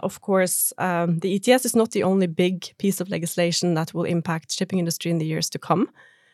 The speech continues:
In Europe, we also have the Fuel E U Maritime, uh, legislation that will take effect in a couple of years, which will mandate the phase-in of energy intensity requirements for fuel.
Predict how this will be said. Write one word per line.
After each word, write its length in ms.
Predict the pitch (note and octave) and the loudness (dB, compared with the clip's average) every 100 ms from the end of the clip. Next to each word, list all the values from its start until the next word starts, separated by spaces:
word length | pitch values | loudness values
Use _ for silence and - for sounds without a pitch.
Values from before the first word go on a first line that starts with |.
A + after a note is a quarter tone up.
| _ - | _ -2
In 240 | G3 F#3+ | 2 4
Europe, 280 | F#3 F#3+ F#3+ | 4 2 2
we 100 | F#3+ | 0
also 200 | F3+ - | 0 0
have 180 | F3+ E3+ | -2 -2
the 80 | E3+ | -4
Fuel 420 | - F#3+ F3+ F3+ F3+ | -2 0 2 0 0
E 200 | E3+ E3 | 0 2
U 40 | |
Maritime, 580 | D#3+ E3 - A3 C4 D4 C4 | 2 0 -2 0 0 -2 -6
uh, 460 | A3+ G#3 G3+ G3+ G#3 G3+ - G3+ | -4 0 0 0 -2 -6 -6 -2
legislation 680 | G3+ G#3 G#3 G3+ - C4 B3+ | -2 -2 -2 -2 0 2 2
that 180 | G#3 - | 0 -4
will 100 | - | -4
take 200 | F#3 F#3+ | -4 -4
effect 460 | - - - - _ _ _ _ | -2 -4 -4 -18 _ _ _ _
in 120 | G#3 G3 | 0 0
a 40 | |
couple 300 | G3+ G3 G3+ | 0 0 0
of 60 | F3+ | 2
years, 440 | E3+ A#3 - - | 2 2 0 0
which 180 | G3 - | 0 2
will 260 | G3 F3+ | 2 4
mandate 640 | F3 F3 F3+ E3+ F3+ F3 - | 2 4 2 2 2 0 -2
the 300 | F3 E3+ E3 - | 0 2 0 -2
phase-in 580 | F#3+ F3 - F3+ E3 E3 | 0 0 -2 0 0 0
of 360 | E3+ D#3+ D#3+ D#3 - _ - _ G3 | 0 0 0 -8 -16 _ -20 _ 2
energy 380 | G3+ F3+ F#3+ | 4 4 0
intensity 500 | F3 - G#3 A#3+ A3+ | 0 2 0 0 -2
requirements 560 | E3+ D#3+ F3 D#3 D#3 D#3 | -2 -2 -2 -2 -2 -4
for 140 | - D#3+ | -6 -8
fuel. 420 | - G#3 - | -4 -4 -4